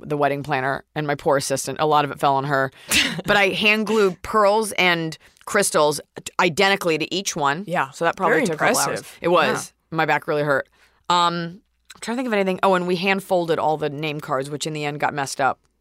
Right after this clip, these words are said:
Speaker 1: So that we did a, remember in school you do the
Speaker 2: Yes.
Speaker 1: What are they
Speaker 2: What do you
Speaker 1: called?
Speaker 2: call those?
Speaker 1: There's
Speaker 2: The
Speaker 1: a
Speaker 2: little,
Speaker 1: name.
Speaker 2: they're, they're like a, it's, it's not
Speaker 1: It's a weird
Speaker 2: origami.
Speaker 1: No, it's so actually a very weird name 'cause we looked it up. Like, which,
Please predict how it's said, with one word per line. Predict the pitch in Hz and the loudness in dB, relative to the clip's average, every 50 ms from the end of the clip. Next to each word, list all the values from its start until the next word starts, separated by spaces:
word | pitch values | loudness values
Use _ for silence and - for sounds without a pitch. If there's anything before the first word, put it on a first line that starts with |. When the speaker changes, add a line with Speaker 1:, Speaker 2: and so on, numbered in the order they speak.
| _ _ | _ _
Speaker 1:
So | - - 139 | -14 -8 -6
that | 143 - - | -6 -4 -4
we | 170 165 | -2 0
did | 160 185 180 | 2 2 4
a, | 170 165 160 143 | 4 4 2 2
remember | - 208 226 240 285 285 285 | 0 0 0 2 2 2 2
in | 269 254 | 2 0
school | 233 - 226 220 226 | -2 0 0 2 2
you | 220 208 | 2 0
do | 185 180 202 196 | -2 -2 -2 2
the | 180 165 147 | 2 4 4
Speaker 2:
Yes. | 202 214 214 170 147 - - - - - - - | 4 4 2 2 0 0 0 0 0 0 0 0
Speaker 1:
What | 208 226 | 0 0
are | 247 | 2
they | 262 | 0
Speaker 2:
What | 269 - 494 554 | 0 2 2 4
do | - | 4
you | - | 4
Speaker 1:
called? | - 285 | 2 2
Speaker 2:
call | - - 302 285 262 254 | 2 4 4 6 4 4
those? | 220 202 175 165 165 - | 4 4 4 2 2 2
Speaker 1:
There's | 254 269 | 2 2
Speaker 2:
The | 254 254 | 4 4
Speaker 1:
a | |
Speaker 2:
little, | 285 294 311 302 294 285 240 | 4 4 4 4 4 4 2
Speaker 1:
name. | 190 165 170 165 - - | 0 -6 -10 -14 -14 -14
Speaker 2:
they're, | - - - 233 277 277 269 | -12 -4 0 4 4 4 4
they're | 190 208 254 269 269 285 | 2 2 2 4 4 4
like | 285 277 269 | 4 2 4
a, | 277 262 254 240 233 190 - - - | 4 6 6 6 4 4 0 -2 0
it's, | - 269 277 226 277 | 0 0 2 0 0
it's | - - - | -2 0 0
not | 370 440 466 | 2 2 4
Speaker 1:
It's | 302 302 285 | 4 4 4
a | 262 | 4
weird | 226 196 | 4 4
Speaker 2:
origami. | 226 220 220 226 226 220 196 175 156 160 165 | 4 4 4 4 4 2 2 0 0 -2 -2
Speaker 1:
No, | - 196 214 202 196 185 | 0 2 4 6 4 4
it's | - 202 - | 4 2 2
so | - 214 - | 2 2 2
actually | - 240 240 - - 277 240 | 2 0 0 0 0 0 0
a | 220 | 2
very | 196 220 214 208 185 | 2 2 2 2 0
weird | 180 147 143 156 165 165 185 185 170 156 | 0 -2 -2 0 2 4 4 2 2 0
name | 165 156 147 156 | 0 0 0 -2
'cause | 160 165 160 | -4 -4 -2
we | 160 | -2
looked | 160 151 156 160 - | -2 -2 -2 -2 0
it | 175 147 | 0 2
up. | 143 143 147 156 - - | 4 4 2 2 0 0
Like, | 151 151 143 139 139 - - _ - - _ _ - _ _ _ - | 0 0 0 0 -2 -8 -18 _ -20 -20 _ _ -20 _ _ _ -4
which, | 247 294 247 | -4 -4 -4